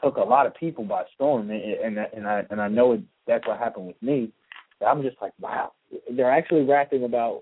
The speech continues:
really, really crazy stuff." <laughs> Um,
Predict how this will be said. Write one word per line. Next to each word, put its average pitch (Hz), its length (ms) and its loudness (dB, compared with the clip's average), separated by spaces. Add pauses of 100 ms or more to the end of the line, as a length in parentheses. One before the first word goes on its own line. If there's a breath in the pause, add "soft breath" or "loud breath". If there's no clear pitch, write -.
(160)
really, 143 320 4
really 131 260 4
crazy 123 460 -6
stuff." 107 260 -8
<laughs> - 960 -14 (1040 soft breath)
Um, 127 580 0